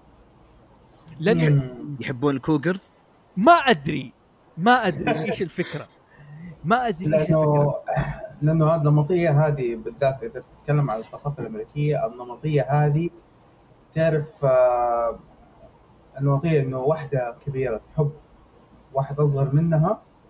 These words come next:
Speaker 2: يعني ما هي محبذة عندهم، أو زي ما تقول frowned upon، زي ما تقول. فاهم كيف؟ يعني أوكي، رجال كبير يتزوج واحدة صغيرة عشان، آه، تعيشوا بال-، عشان تحسسوا بالشباب. أوه، أيوة، زي كده. بس واحدة عجوزة ت-،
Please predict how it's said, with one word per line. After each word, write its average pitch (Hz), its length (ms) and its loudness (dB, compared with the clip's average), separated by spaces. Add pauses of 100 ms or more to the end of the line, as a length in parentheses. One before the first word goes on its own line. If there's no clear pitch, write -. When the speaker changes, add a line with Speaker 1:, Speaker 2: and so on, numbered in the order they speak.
(440)
Speaker 2:
يعني 127 300 -10
ما 160 200 2
هي 151 60 6
محبذة 139 540 0
عندهم، - 400 -10 (680)
أو 113 340 -2
زي 139 120 -6
ما 131 100 -4
تقول 131 460 -2
frowned 139 460 0
upon، - 580 -16
زي - 60 -20
ما 95 100 -18
تقول. - 140 -20 (1120)
فاهم 117 180 -4
كيف؟ 120 220 -12 (240)
يعني 131 200 -6
أوكي، 160 360 2
رجال 135 300 0
كبير 143 280 4
يتزوج 143 340 2
واحدة 139 180 0
صغيرة 139 440 2
عشان، 123 580 -2
آه، 120 200 -2
تعيشوا 135 520 0
بال-، 110 300 -14 (480)
عشان 139 160 -2
تحسسوا 147 440 -2
بالشباب. 147 440 0
أوه، 202 340 2
أيوة، 180 220 4
زي 147 160 2
كده. 147 380 -2
بس - 140 -10
واحدة 165 240 0
عجوزة 147 440 2
ت-، 131 280 -12